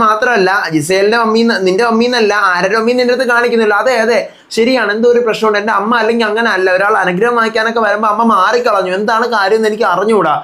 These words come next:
ആ, ആരുടെ മാത്രം, ഞാൻ അമ്മയുടെ അടുത്ത് ചോദിച്ചു, അപ്പോൾ അമ്മ കണ്ടില്ലെന്നാണ് പറഞ്ഞത്." "പക്ഷെ അങ്ങനെ അല്ല കേട്ടോ, എന്തോ ഒരു പ്രശ്നമുണ്ട്." "അതെ, അതെ, എനിക്കും അറിയാം, എന്തോ ഒരു പ്രശ്നമുണ്ട്, ഏ, എന്തോ കാര്യം എന്ന് എനിക്കറിയില്ല." അപ്പം ആദില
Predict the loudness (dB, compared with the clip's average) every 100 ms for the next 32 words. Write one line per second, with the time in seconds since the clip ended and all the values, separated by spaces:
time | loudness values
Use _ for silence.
0 | -10 -20 _ -8 -2 0 2 2 2 0
1 | 0 0 0 0 0 0 0 2 2 0
2 | -2 0 2 4 2 0 0 0 0 0
3 | 0 2 2 2 0 0 0 0 0 0
4 | -2 -8 -8 -6 -4 -2 0 2 0 0
5 | -2 -4 -2 -2 -2 -4 0 0 2 0
6 | 2 2 2 2 0 0 0 2 0 2
7 | 0 2 0 -2 0 -2 0 -2 -2 -2
8 | -6 -10 -4 -2 -2 -2 -2 0 0 0
9 | 0 0 0 0 -2 0 0 -2 -2 0
10 | 0 0